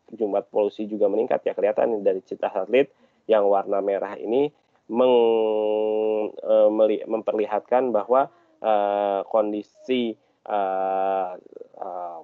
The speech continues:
polutannya lebih tinggi. Eh, sama juga bulan Juli dan Agustus. Dan lihat September juga kelihatan lebih tinggi lagi. Itu untuk di Jakarta. Kemudian kalau saya bandingkan antara tahun dua ribu sembilan belas dan dua ribu dua puluh,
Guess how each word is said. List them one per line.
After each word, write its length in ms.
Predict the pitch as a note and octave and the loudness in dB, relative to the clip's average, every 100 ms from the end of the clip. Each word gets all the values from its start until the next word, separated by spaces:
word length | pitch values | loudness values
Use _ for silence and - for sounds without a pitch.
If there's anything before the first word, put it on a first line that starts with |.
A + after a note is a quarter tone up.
| - | 0
polutannya 720 | B2+ A#2 A2 G2+ A2 C3+ C3 - | 2 4 2 -2 2 2 2 -4
lebih 160 | G#2+ G#2+ - | -6 -8 -8
tinggi. 320 | G2+ F#2+ D#2+ _ _ _ - | -8 -8 -12 _ _ _ -20
Eh, 360 | - - F#2+ F#2 | -20 -18 -18 -12
sama 320 | - A2+ A2+ | -6 -2 -2
juga 240 | A2+ A2+ A#2+ | -2 0 0
bulan 320 | A#2 G#2+ G#2 | 2 -2 -2
Juli 320 | G#2+ A2 B2+ | -8 -6 -4
dan 240 | G#2+ G#2 G2+ - | -2 -2 -4 -10
Agustus. 640 | G2 G2 - G#2 - _ _ _ _ _ | -12 -12 -12 -16 -16 _ _ _ _ _
Dan 320 | - A2+ A2 A2 - | -2 2 2 -2 -8
lihat 320 | G#2+ A2 G2+ | 0 0 0
September 400 | - - G#2+ A2 B2 | -4 -4 -2 0 0
juga 240 | C3+ A#2+ C3+ | 2 0 0
kelihatan 480 | G#2 F#2 A#2+ C3+ C#3 - | -2 -2 -2 -4 -8 -6
lebih 240 | G#2+ G2+ G2+ | -6 -6 -10
tinggi 240 | G2+ G2+ G2 | -10 -6 -4
lagi. 280 | F#2 F2+ F2+ _ _ - | -6 -12 -20 _ _ -10
Itu 160 | G#2 C3 | 0 2
untuk 240 | A#2+ - | 2 -2
di 80 | A2+ | -2
Jakarta. 480 | G#2+ - - A#2 E3 _ - _ _ | -2 -2 0 0 0 _ -20 _ _
Kemudian 480 | A#2+ B2 B2 C3 C#3 | 0 2 2 4 4
kalau 220 | A#2+ A#2+ | 2 2
saya 160 | B2 A#2+ | 2 2
bandingkan 720 | A#2+ A#2+ B2+ A#2+ C#3+ D3 D3 - | 4 2 0 -2 -2 -2 -4 -6
antara 400 | B2+ A#2+ B2 A#2+ | -6 -2 0 0
tahun 300 | A#2+ B2 A#2+ | 0 -4 -2
dua 180 | A#2 | -2
ribu 160 | A#2 A#2+ | -2 -6
sembilan 280 | - A#2 A2+ | -4 -2 0
belas 240 | A#2 C3 - | 2 0 0
dan 240 | A2 A2 | -4 -2
dua 220 | A2 A2 | -4 -4
ribu 240 | G#2+ G#2 G#2+ | -4 -6 -8
dua 260 | G#2+ G#2 | -4 -2
puluh, 380 | G2+ G#2+ A#2+ D#3 | -2 0 0 -2